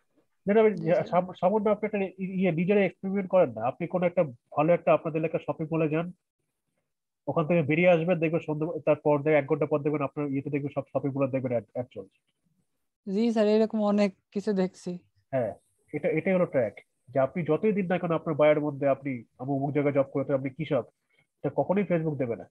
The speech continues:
Speaker 1: আপনাকে,
Speaker 2: ওই
Speaker 1: দেখাবে
Speaker 2: যে
Speaker 1: না।
Speaker 2: কথাবার্তাটা শুনে তো বুঝতে পারবে
Speaker 1: হ্যাঁ,
Speaker 2: যে
Speaker 1: কথাবার্তা
Speaker 2: আসলে
Speaker 1: শুনে তো
Speaker 2: কি।
Speaker 1: বুঝতে পারবে যে আপনি কি করেন।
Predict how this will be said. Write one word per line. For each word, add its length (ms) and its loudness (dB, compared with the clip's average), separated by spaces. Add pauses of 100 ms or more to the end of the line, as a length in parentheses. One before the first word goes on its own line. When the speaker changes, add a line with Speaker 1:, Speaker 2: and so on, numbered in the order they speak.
(160)
Speaker 1:
আপনাকে, 320 -14
Speaker 2:
ওই 40 -18
Speaker 1:
দেখাবে 200 0
Speaker 2:
যে 60 2
Speaker 1:
না। 60 -2
Speaker 2:
কথাবার্তাটা 640 4
শুনে 240 0
তো 100 -2
বুঝতে 360 -4
পারবে 220 2
Speaker 1:
হ্যাঁ, 120 0
Speaker 2:
যে 180 0
Speaker 1:
কথাবার্তা 320 2
Speaker 2:
আসলে 100 -6
Speaker 1:
শুনে 120 0
তো 80 0
Speaker 2:
কি। 60 -2
Speaker 1:
বুঝতে 180 0
পারবে 240 0
যে 80 0
আপনি 220 0
কি 140 -6
করেন। 260 -6